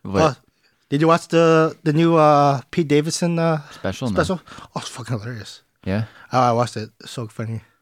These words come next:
Speaker 2: He was on ketamine. Oh, not ketamine. He was on, uh, oh, what's that fucking drug called again? For a while. Oh, my God. It's, like, all over the world. Like, the people are dying from it.
Speaker 1: People are dying from
Speaker 2: What
Speaker 1: it?
Speaker 2: the fuck that drug called?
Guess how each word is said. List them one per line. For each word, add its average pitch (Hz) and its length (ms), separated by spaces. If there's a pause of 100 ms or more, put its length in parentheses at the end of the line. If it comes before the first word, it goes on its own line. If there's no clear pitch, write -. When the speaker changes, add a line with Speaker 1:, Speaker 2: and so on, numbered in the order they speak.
(300)
Speaker 2:
He 139 80
was 143 80
on 139 80
ketamine. 123 500 (220)
Oh, 175 80
not 160 100
ketamine. 123 200
He 135 80
was 127 100
on, 127 240
uh, 110 280 (840)
oh, - 180
what's - 120
that 110 100
fucking 120 340
drug 104 220
called 101 240
again? 101 260 (640)
For - 160
a 104 60
while. 101 340 (1400)
Oh, - 420
my - 60
God. - 280
It's, - 120
like, 120 140
all 120 200
over 110 340
the 113 100
world. 107 260
Like, 110 180
the 127 80
people 131 200
are 113 40
dying 113 240
from 113 180
it. - 220 (960)
Speaker 1:
People 113 300
are 95 100
dying 98 500
from 170 160
Speaker 2:
What 214 60
Speaker 1:
it? - 20
Speaker 2:
the 226 80
fuck - 180
that 151 160
drug 151 260
called? 117 220